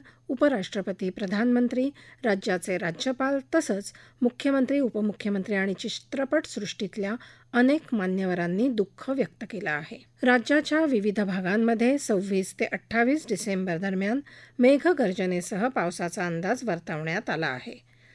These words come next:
या पार्श्वभूमीवर या भागातल्या शेतकऱ्यांनी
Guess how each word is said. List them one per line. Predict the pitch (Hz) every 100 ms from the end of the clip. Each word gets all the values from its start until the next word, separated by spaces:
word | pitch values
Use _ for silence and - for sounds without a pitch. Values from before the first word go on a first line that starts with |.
| - -
या | 208 185
पार्श्वभूमीवर | 196 175 - 233 233 262 262 269 311
या | 285 202
भागातल्या | 180 185 208 247 262 277
शेतकऱ्यांनी | 277 220 - 185 175 180 202